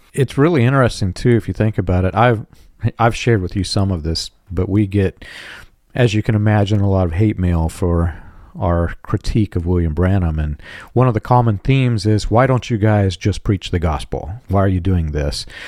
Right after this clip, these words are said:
Well, if you take a step back, during this time, if you examine these,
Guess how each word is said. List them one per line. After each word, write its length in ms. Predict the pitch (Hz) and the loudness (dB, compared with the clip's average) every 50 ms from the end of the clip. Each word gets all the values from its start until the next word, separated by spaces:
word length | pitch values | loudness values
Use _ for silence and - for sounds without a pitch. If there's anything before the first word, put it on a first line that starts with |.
| - - - - - - _ _ _ _ | -14 -14 -14 -16 -18 -20 _ _ _ _
Well, 400 | - 220 127 135 131 127 - - - _ _ _ - | -2 2 4 4 4 4 2 -2 -10 _ _ _ -2
if 140 | 151 - | -2 -2
you 60 | - 139 | 0 2
take 180 | - 160 135 | 2 2 2
a 40 | 120 | 0
step 320 | - - - 120 98 104 | 0 0 0 0 0 2
back, 540 | 104 113 127 135 123 101 87 95 - - - - - - - 190 190 - | 2 2 2 4 2 2 0 -2 -4 -6 -10 -12 -12 -12 -12 -12 -8 -6
during 500 | 110 104 113 120 131 139 135 120 113 101 | -2 2 4 4 4 4 4 2 0 0
this 260 | 101 104 90 - - | 0 -2 -2 -2 -4
time, 460 | - - 117 127 123 107 98 95 90 | -2 -2 0 0 0 0 0 0 -2
if 160 | 90 87 - | -4 -4 -2
you 120 | - 98 95 | -2 -2 0
examine 680 | 90 87 87 90 98 104 113 123 120 110 101 92 92 85 | -2 -2 -2 -2 0 2 2 2 0 0 0 -2 -2 -2
these, 400 | 87 95 95 92 87 - - | 0 0 0 0 -2 -4 -6